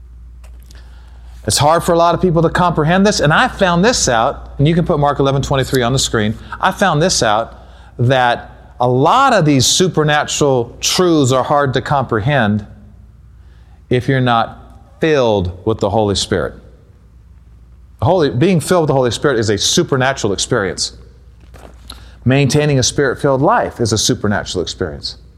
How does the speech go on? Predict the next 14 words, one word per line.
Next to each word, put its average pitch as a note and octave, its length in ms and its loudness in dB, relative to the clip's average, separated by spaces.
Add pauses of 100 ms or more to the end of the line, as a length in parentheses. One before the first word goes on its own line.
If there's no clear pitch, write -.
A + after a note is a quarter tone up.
(600)
And A2+ 100 -2
a A#2+ 40 0
lot E3 160 2
of - 60 -4
people F3+ 200 2
that D#3 100 2
aren't D#3 200 -2
filled F3+ 180 2
with D3 80 0
the C#3+ 60 0
Spirit, F#3 340 0
they D3 100 2
kinda D3 360 -2
intellectually C#3 1400 0